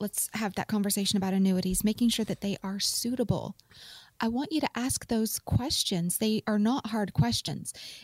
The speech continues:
Is this suitable for me, and why? Why did you choose this for me? If you're not asking those questions and you're not getting those answers, it's probably not what's best for you. You should never feel sold on anything.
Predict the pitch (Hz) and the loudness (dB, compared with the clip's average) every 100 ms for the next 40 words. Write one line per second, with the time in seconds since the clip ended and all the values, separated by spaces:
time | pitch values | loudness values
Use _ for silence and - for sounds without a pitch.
0 | - 269 262 277 269 - 240 226 226 - | -4 0 2 2 0 2 0 2 0 0
1 | 214 196 185 - 208 202 196 208 185 - | 0 2 2 0 0 2 2 0 -2 -8
2 | - _ _ _ _ 226 233 233 214 208 | -14 _ _ _ _ 2 4 2 0 0
3 | - 208 202 185 - - 180 165 - - | 0 0 -2 -2 -2 0 2 2 -2 -10
4 | - - - 226 233 226 233 233 233 226 | -20 -20 -8 -4 2 2 2 0 0 0
5 | 214 208 - 202 - 202 - 196 196 202 | 2 0 0 -4 -2 -2 0 2 2 0
6 | - 208 202 196 185 180 208 226 - 190 | 0 0 2 2 0 2 2 2 2 0
7 | 175 170 - - - - - - 202 226 | 0 -2 -4 -12 -10 -6 -4 -2 -2 0
8 | 202 190 - 190 - 233 - 196 165 202 | 2 2 0 -4 -2 -2 -2 -4 -4 -4
9 | 254 - 330 311 247 - 196 - - 170 | -2 -2 -2 -2 -4 -2 0 2 2 2
10 | 170 233 208 - _ _ _ 220 208 185 | 0 0 -2 -6 _ _ _ -2 0 0
11 | 180 175 151 131 | 0 0 -2 -2